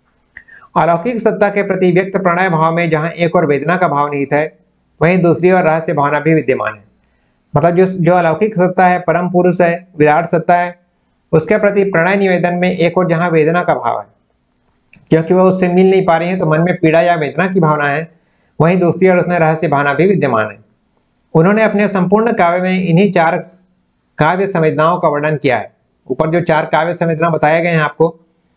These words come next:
वेदनानुभूति, रहस्य भावना, प्रणय भाव और सौंदर्यानुभूति, उन्होंने अपने संपूर्ण काव्य में इन्हीं चार काव्य संवेदनाओं का वर्णन किया है।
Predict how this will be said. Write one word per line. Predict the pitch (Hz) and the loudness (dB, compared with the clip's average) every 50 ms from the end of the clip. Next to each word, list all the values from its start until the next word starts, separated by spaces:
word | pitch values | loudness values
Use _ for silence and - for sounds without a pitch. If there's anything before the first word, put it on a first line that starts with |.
| _ _ _ _ _ _ - | _ _ _ _ _ _ 0
वेदनानुभूति, | 143 156 160 156 160 175 180 180 180 160 151 156 156 170 170 180 | 2 2 2 2 0 0 0 0 0 2 2 2 2 2 0 0
रहस्य | 160 143 147 156 - - 175 | 2 0 0 -2 -2 0 0
भावना, | 151 156 160 165 165 165 165 165 | 0 0 0 0 0 0 0 0
प्रणय | - - 147 143 160 170 | -2 -2 -2 0 0 0
भाव | 160 151 151 156 160 | 0 0 0 2 0
और | 165 160 | 0 -2
सौंदर्यानुभूति, | - 151 143 139 139 151 160 160 165 170 156 139 143 143 151 160 196 - _ _ _ _ _ _ _ - | -4 -8 -4 -2 0 0 2 0 0 0 0 -2 -2 -2 -2 -4 -6 -8 _ _ _ _ _ _ _ -2
उन्होंने | 156 160 170 185 190 190 | 0 2 2 2 2 0
अपने | 180 160 180 185 | 0 0 0 0
संपूर्ण | 180 180 170 160 156 202 202 202 202 | 0 0 -2 0 0 0 0 0 0
काव्य | 196 175 165 170 170 170 | 0 2 2 2 0 0
में | 170 175 175 170 | -2 -4 -6 -4
इन्हीं | - 156 160 190 208 208 202 | 0 2 2 4 2 2 0
चार | 190 147 139 143 151 - - _ _ _ | 0 -2 -2 -2 -4 -6 -12 _ _ _
काव्य | - 160 170 180 180 | -2 0 0 0 -2
संवेदनाओं | 185 180 165 156 151 139 151 160 170 | -2 -2 0 0 0 2 2 0 2
का | 165 165 | 2 0
वर्णन | 151 139 139 147 151 156 | 0 0 -2 -2 -4 -2
किया | 151 - 165 160 165 | 0 0 2 2 0
है। | 175 202 202 | -2 -4 -8